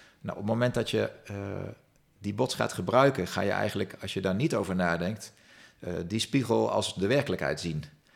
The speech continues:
En, eh, in je teksten, in alle interacties die je krijgt, krijg je eigenlijk heel duidelijk dat beeld mee. Met name Amerikaans,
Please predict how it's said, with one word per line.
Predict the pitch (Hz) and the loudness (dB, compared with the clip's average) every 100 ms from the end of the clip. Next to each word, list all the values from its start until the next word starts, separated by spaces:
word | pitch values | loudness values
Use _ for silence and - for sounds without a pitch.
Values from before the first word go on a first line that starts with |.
| - _ | -20 _
En, | - 92 - | -4 -4 -4
eh, | 98 | -8
in | - 123 | -2 -2
je | 110 | 0
teksten, | - 117 - 107 | 2 0 0 0
in | 104 | 0
alle | 110 107 | 0 0
interacties | 107 104 - 107 98 - | 0 -2 -6 -6 -8 -6
die | 98 | -4
je | 95 | -4
krijgt, | - 107 107 | -2 -4 -4
krijg | - 101 - | -4 -4 -4
je | |
eigenlijk | 107 101 92 | -6 -6 -6
heel | 98 117 | -4 -2
duidelijk | 104 98 98 95 | 0 0 -2 -2
dat | 90 | -4
beeld | 90 101 98 | 0 -2 -2
mee. | 80 65 - | -4 -4 -4
Met | 92 | -2
name | 107 117 104 | 0 0 0
Amerikaans, | 101 98 92 87 87 92 - - | 0 -2 -2 -2 -2 -4 -8 -12